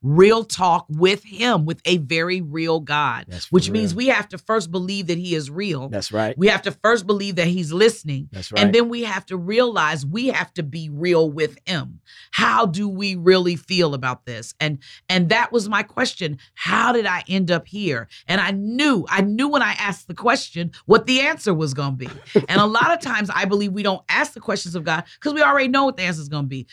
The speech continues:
Speaker 1: 'cause he's already gonna put it back on us.
Speaker 2: Yeah.
Speaker 1: Well, you're here because of the choices you made. Had you ordered, stepped into my ordered steps,
Speaker 2: Yes.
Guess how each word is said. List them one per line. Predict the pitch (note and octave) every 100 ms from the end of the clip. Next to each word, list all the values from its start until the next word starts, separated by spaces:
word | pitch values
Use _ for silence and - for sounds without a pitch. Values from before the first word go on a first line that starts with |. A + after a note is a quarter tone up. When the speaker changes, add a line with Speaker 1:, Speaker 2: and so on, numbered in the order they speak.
| -
Speaker 1:
'cause | B3
he's | A3+
already | B3 B3+
gonna | A#3+ G#3+
put | C4+
it | A3+
back | G3+ G3
on | G#3+ G#3
us. | B3 G#3 A2+ -
Speaker 2:
Yeah. | B2+ B2
Speaker 1:
Well, | B3+
you're | B3+ C4+ D4
here | B3 C#4+ A3
because | G3+ G#3 G3 F#3 -
of | F#3+ E3
the | E3+
choices | G#3 F#3 E3 E3+ - _
you | - A3 D4
made. | C4 D#3 C#3 C3+ - -
Had | - G#3+ E3+
you | A3+ -
ordered, | - A3 G3+ G3+ -
stepped | - - - G3+ - -
into | F3+ G#3
my | F3+ F#3 A#3 D#4+ -
ordered | F#3+ D#3 C#3+
steps, | - - C3+ - - - - - _
Speaker 2:
Yes. | G#2 G2 A2 G#2 - - - -